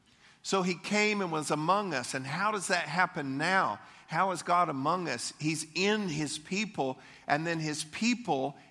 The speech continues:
in our communities, in our homes, in our neighborhoods, all the places that we are. That's actually church done right.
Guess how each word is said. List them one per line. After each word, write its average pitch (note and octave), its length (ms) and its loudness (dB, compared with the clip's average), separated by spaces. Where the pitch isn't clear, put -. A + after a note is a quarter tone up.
in F3+ 200 2
our F3+ 120 2
communities, D#3+ 720 -2
in D#3+ 160 0
our F3 160 4
homes, D3+ 520 -2
in D#3+ 120 0
our E3+ 120 2
neighborhoods, D3 720 -2
all E3 180 2
the E3 80 -6
places D3+ 520 -2
that C#3+ 180 0
we C3 160 -2
are. D3+ 320 2
That's E3+ 340 4
actually D3 680 0
church F#3 520 0
done D#3 300 2
right. D3 500 2